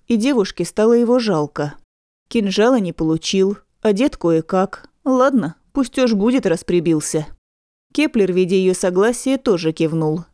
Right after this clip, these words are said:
хотя и радости в его лице было мало.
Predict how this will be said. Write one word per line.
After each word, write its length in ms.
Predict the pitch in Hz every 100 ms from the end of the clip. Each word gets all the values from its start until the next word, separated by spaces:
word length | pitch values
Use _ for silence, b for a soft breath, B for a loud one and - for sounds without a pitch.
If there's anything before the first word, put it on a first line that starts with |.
| _
хотя 300 | - 208 214
и 120 | 190
радости 400 | 180 220 247 -
в 60 | 185
его 260 | 180 170
лице 360 | 165 165 - 160
было 260 | 170 220 262
мало. 460 | 226 131 131 135